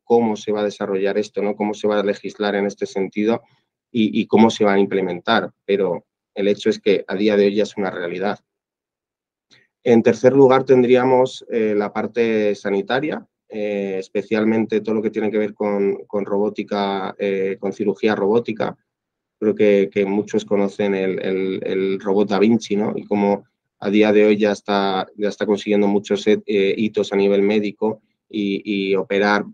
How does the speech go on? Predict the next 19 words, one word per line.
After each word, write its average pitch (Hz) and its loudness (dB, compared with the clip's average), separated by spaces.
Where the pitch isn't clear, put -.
varias 104 0
operaciones 98 -4
al 95 -2
mismo 95 -4
tiempo. 127 2
Entonces, 113 -2
esto 117 0
además 123 4
lo 107 2
hace 107 -2
de 123 2
una 117 2
forma, 120 0
eh, 104 0
mínimamente 110 0
invasiva, 98 -4
con 101 -4
lo 98 -2
cual, 110 -2